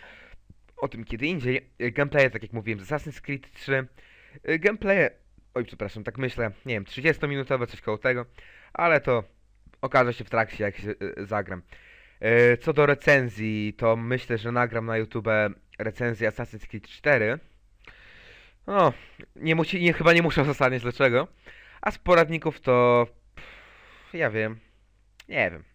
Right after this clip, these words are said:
ja wiem, nie wiem, no. Także okaże się. No ludzie, no nie ma co przedłużać, będę was informować na bieżąco, o, jeżeli jakieś, co, y, jakieś propozycje,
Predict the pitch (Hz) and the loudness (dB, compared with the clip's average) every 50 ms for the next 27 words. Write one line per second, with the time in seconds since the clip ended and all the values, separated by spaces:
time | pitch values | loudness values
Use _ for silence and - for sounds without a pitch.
0 | _ _ _ _ - 180 180 160 143 147 131 127 120 107 95 87 87 92 104 95 | _ _ _ _ -14 -4 -4 -2 0 -2 -2 -2 -4 -4 -6 -6 -10 -12 -14 -14
1 | 92 - _ _ - - - - - - - - - 156 127 117 113 113 110 110 | -14 -16 _ _ -20 -20 -20 -20 -20 -20 -16 -4 0 0 0 0 -2 -4 -4 -4
2 | 107 - - _ _ - - - 147 131 120 104 110 - - 90 87 - _ _ | -6 -8 -14 _ _ -8 0 2 2 2 2 2 -4 -10 -12 -16 -18 -18 _ _
3 | _ - - - - - - _ _ _ _ _ - 254 285 269 - 165 165 156 | _ -20 -20 -20 -20 -20 -20 _ _ _ _ _ -2 0 0 0 2 2 2 2
4 | 151 156 165 165 160 - - - - - 135 160 165 156 151 127 - - - - | 4 4 4 2 2 0 -4 -12 -14 -6 -2 -2 2 2 2 0 0 -4 -2 -2
5 | 131 127 123 117 117 120 - - 120 - 131 120 127 123 110 113 - - 117 110 | 0 0 0 -2 -4 -4 -4 -8 -8 -6 -4 -2 -2 -2 -2 -4 -6 -6 -4 -4
6 | 123 123 151 147 143 - - 135 131 123 120 117 117 113 110 110 110 101 113 110 | -4 -2 0 -2 -2 -2 0 2 2 4 4 4 2 2 0 -2 -2 -4 -4 -2
7 | 107 107 107 - - 101 95 92 - - - - 117 107 - - - 98 101 104 | 0 0 -2 -2 -4 -6 -6 -6 -10 -18 -8 -4 -4 -4 -4 -4 -6 -6 -6 -6
8 | 104 - - 95 - - 117 101 - 135 131 156 - - - 139 131 127 | -6 -8 -12 -16 -12 -12 -12 -10 -8 -2 -2 -2 -2 0 0 2 2 2